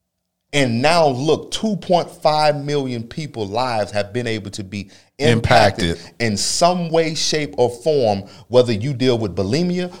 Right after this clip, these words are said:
Speaker 1: whether you deal with anorexia, whether you deal with, uh, uh, anxiety, whether you deal with depression,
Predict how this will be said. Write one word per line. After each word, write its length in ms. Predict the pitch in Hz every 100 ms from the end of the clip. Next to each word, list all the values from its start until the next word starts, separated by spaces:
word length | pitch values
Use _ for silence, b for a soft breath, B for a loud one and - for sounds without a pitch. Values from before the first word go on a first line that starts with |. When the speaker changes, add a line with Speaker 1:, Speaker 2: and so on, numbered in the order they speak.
| B
Speaker 1:
whether 200 | 120 110
you 100 | 120
deal 180 | 120 113
with 80 | 107
anorexia, 840 | 95 87 139 165 - 160 139 -
whether 180 | 120 113
you 180 | 104
deal 200 | 117 113
with, 120 | 101 85
uh, 180 | 80
uh, 440 | 95 90 92 92 80
anxiety, 520 | 101 90 90 147 160
whether 200 | 147 127
you 100 | 107
deal 160 | 113 110
with 120 | 95
depression, 560 | - - 175 170 165